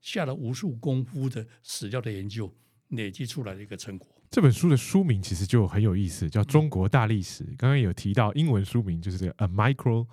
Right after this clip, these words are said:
Speaker 1: History》。
Speaker 2: History。啊，他自己是说，当时其实不太有人用这样一个《Micro history》的
Speaker 1: 没有。
Speaker 2: 词汇。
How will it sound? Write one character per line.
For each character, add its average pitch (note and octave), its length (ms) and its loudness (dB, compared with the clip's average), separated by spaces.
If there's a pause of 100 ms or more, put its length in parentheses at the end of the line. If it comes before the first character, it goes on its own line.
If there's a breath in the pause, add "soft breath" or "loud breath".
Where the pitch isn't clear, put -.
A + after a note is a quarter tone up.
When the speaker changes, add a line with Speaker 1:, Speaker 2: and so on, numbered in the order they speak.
(140)
Speaker 1:
History》。 A#2 300 -8
Speaker 2:
History。 G2 400 2 (440 soft breath)
啊， E2 180 -2
他 E3+ 120 4
自 - 140 -2
己 D#3 100 2
是 F#2 140 4
说， G2 240 2
当 F3+ 220 4
时 G#2 160 -2
其 G2 100 -2
实 G2+ 60 2
不 - 100 2
太 D#3 180 6
有 G2 140 2
人 E2 180 -4
用 G2 240 2
这 G2+ 120 -2
样 F2 120 0
一 F2 40 -2
个 E2+ 120 -4
《Micro G#2 400 2
history》 A2+ 380 -2
的 D3 240 -8 (140)
Speaker 1:
没 B2 140 2
有。 F#2+ 200 0
Speaker 2:
词 F#2 160 0
汇。 G2 240 4